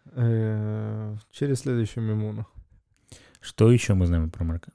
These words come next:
Speaker 1: Я, я знаю точно, например, э, я работаю с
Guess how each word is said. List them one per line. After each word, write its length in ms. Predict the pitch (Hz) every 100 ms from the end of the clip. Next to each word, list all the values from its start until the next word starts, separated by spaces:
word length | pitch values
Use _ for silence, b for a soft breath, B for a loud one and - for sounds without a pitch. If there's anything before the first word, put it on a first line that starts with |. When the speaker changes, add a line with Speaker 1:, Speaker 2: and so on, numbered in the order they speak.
| -
Speaker 1:
Я, 220 | 139 160
я 180 | 170 170
знаю 220 | 185 180
точно, 400 | 175 165 143 131
например, 440 | 135 123 123 120 117
э, 560 | - 127 117 117 117 117
я 220 | 110 131
работаю 580 | 131 131 135 135 120 113
с 380 | - - - -